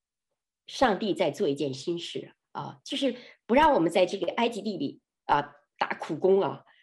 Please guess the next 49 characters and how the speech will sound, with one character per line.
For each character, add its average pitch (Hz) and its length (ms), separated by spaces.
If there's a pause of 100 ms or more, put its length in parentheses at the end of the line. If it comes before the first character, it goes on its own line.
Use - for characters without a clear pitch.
啊， 143 180
每 175 220
天 240 180
就 240 140
是 208 100
为 220 160
了 175 80
房 175 260
子 220 100
呀， 170 220 (200)
为 285 160
了 202 100
车 247 320
子 180 140
呀、 170 200 (240)
啊， 240 180
为 233 180
了 220 80
儿 202 240
子 233 140
啊， 214 200
为 262 100
了 233 120
什 240 120
么 240 100
子 180 240
啊， 165 280 (240)
然 202 160
后 220 80
就 233 140
去 233 160
赚 247 300
取 - 220
更 262 160
多 294 140
的 254 140
子。 196 360 (840)
<laughs> - 1000
但 254 140
是 247 140
他 226 180
是 226 180
让 220 240
我 160 80
们 156 400
把 135 300 (240)
他 208 260
所 151 180
心 226 360